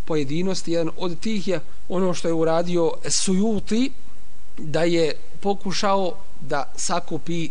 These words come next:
sve te rivajete u jednome dijelu koje danas pada u šest tomova, ali nažalost, nažalost kažem, skraćeni su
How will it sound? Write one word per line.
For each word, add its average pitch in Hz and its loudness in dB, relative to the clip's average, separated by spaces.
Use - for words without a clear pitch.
sve 156 0
te 143 0
rivajete 165 0
u 139 0
jednome 151 0
dijelu 147 0
koje 139 -2
danas 156 0
pada 147 0
u 131 -2
šest - 0
tomova, 165 0
ali 180 0
nažalost, 208 0
nažalost 165 0
kažem, 180 0
skraćeni 180 0
su 170 0